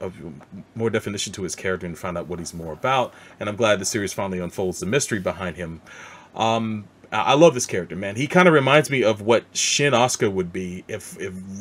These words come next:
really well written. <laughs> You know, uh, 'cause there's, there's a lot, a lot of inspiration from other Gundam series in this one, and with his character, I see a lot of Garrett Rand in him, and I see a whole lot of Shin Asuka in him. And, uh, you know, it, to see that he was, uh,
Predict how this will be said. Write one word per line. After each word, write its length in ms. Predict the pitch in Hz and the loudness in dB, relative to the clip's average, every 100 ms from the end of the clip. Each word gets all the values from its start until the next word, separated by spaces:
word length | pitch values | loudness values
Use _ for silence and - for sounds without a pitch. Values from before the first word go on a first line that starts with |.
| 107 | 0
really 220 | 135 127 | 2 4
well 280 | 110 110 98 | 4 4 2
written. 380 | 110 98 90 - - - | -2 -4 -10 -20 -6 0
<laughs> 160 | - - - 247 - - 302 220 - | 8 8 10 10 10 10 8 8 4
You 380 | - - 170 | 4 2 2
know, 260 | 226 240 220 - 294 285 - | 8 8 10 8 8 6 12
uh, 260 | 185 190 | 12 12
'cause 240 | 185 190 180 | 12 12 12
there's, 180 | 202 185 | 10 10
there's 120 | 202 | 6
a 60 | 208 | 10
lot, 220 | 214 220 | 10 8
a 120 | 156 | 6
lot 200 | 185 233 | 10 10
of 60 | 208 | 8
inspiration 480 | 196 185 190 - 156 | 4 6 8 8 4
from 140 | 156 | 6
other 220 | 156 156 | 6 8
Gundam 300 | 151 143 135 | 6 6 4
series 400 | - 131 117 110 - - - | 6 6 6 4 -4 -6 6
in 160 | 160 | 8
this 200 | 151 156 | 10 8
one, 220 | 139 123 110 | 6 2 4
and 100 | 113 | 2
with 120 | 120 | 2
his 160 | 139 | 0
character, 460 | - 139 127 - 120 - - - | 4 6 6 2 -2 -4 -18 -4
I 80 | 120 | 0
see 160 | - | 4
a 60 | 147 | 8
lot 180 | 135 127 | 10 8
of 120 | 107 | 8
Garrett 260 | 120 123 | 8 8
Rand 280 | 107 110 120 | 6 4 4
in 100 | 139 | 2
him, 140 | 151 135 | 2 2
and 100 | 110 | 0
I 80 | |
see 200 | 107 - 113 | 0 2 2
a 120 | 95 | 4
whole 200 | 127 135 | 2 4
lot 180 | 107 92 | 2 0
of 60 | |
Shin 260 | - 131 113 | -2 -2 -2
Asuka 400 | 110 127 - 90 | -2 -2 -4 -6
in 80 | 85 | -6
him. 180 | 85 90 - - - | -8 -12 -18 -20 -6
And, 480 | - 104 104 104 104 | 2 4 4 2 2
uh, 360 | 104 98 98 101 | 2 4 2 2
you 80 | 127 | 4
know, 140 | 113 | 4
it, 340 | 110 143 156 - | 4 2 2 0
to 100 | 151 | 2
see 160 | - 185 | 4 4
that 120 | 143 | 4
he 100 | 175 | 4
was, 200 | 156 131 | 4 4
uh, 140 | 120 | 4